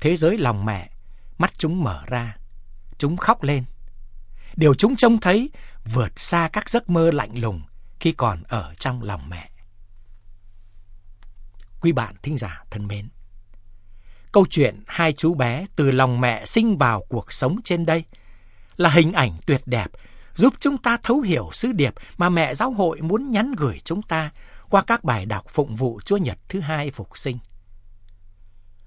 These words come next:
Cuộc sống mới cũng là cuộc sống Thiên Chúa đã ban tặng cho chúng ta, nhưng là cuộc sống hoàn toàn biến đổi, một cuộc sống thần thiêng, vẹn toàn, tràn đầy ánh sáng và hạnh phúc.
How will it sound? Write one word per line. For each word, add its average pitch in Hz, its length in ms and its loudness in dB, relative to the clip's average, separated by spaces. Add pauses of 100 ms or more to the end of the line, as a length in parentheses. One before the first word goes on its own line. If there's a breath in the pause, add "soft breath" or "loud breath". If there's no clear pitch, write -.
(140)
Cuộc - 240 -4
sống 156 240 0
mới 170 360 2 (320 soft breath)
cũng 285 180 4
là 190 120 4
cuộc - 280 2
sống 208 300 2
Thiên 226 240 4
Chúa 208 220 4
đã 247 140 -2
ban 208 280 2
tặng 147 300 2
cho 175 120 -2
chúng 190 240 -4
ta, 156 260 -4 (280 soft breath)
nhưng 254 180 6
là 175 100 6
cuộc - 260 -2
sống 185 300 0
hoàn 170 480 2
toàn 143 340 0
biến 135 200 -4
đổi, 92 340 -6 (340 soft breath)
một 156 160 0
cuộc - 200 0
sống 180 340 -2
thần 113 320 0
thiêng, 160 300 -2 (300 soft breath)
vẹn 135 360 2
toàn, 120 320 2 (380 soft breath)
tràn 139 300 6
đầy 113 240 0
ánh 131 260 -8
sáng 127 420 -10
và 85 240 -10
hạnh - 220 -12
phúc. 131 220 -8